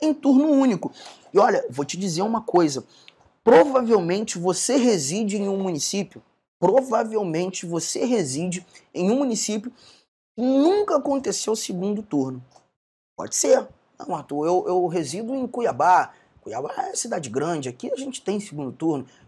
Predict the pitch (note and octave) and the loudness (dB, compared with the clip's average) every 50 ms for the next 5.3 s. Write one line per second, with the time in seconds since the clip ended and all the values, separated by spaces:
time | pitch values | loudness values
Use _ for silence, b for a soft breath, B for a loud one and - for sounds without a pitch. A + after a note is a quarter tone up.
0 | b _ _ - C#3 C3 - - - F3+ - - - - _ F3+ A3+ A3 A#3 D#3+ | b _ _ -6 -6 -6 -6 -6 -10 -10 -12 -14 -14 -8 _ -6 -4 -4 -6 -8
1 | A2+ G#2+ B2+ C#3+ E3+ G3+ F#3+ D3 B2+ A2 G#2 - - - - _ - - - - | -6 0 2 4 4 4 4 2 0 -6 -8 -10 -10 -12 -14 _ -18 -14 -12 -10
2 | C3+ A#2+ B2+ C3+ C3 B2 A#2+ A2+ G#2 - - - - _ _ - - G#3 E3 C3+ | -8 -8 -6 -6 -6 -6 -8 -8 -10 -10 -12 -14 -14 _ _ -8 -6 -4 -4 -4
3 | A#2+ A2 G2+ - - - - - B2 A2+ - - - - D3 C#3 C3+ C3 - - | -6 -6 -6 -8 -10 -8 -6 -6 -4 -4 -4 -8 -2 2 4 4 4 4 2 -2
4 | b b b b b b _ A2 A2 B2+ B2+ - - - - D#3 - - - - | b b b b b b _ -10 -10 -10 -8 -8 -10 -10 -6 -6 -8 -6 -4 -4
5 | E3 D3 - - - - | -4 -4 -4 -6 -10 -14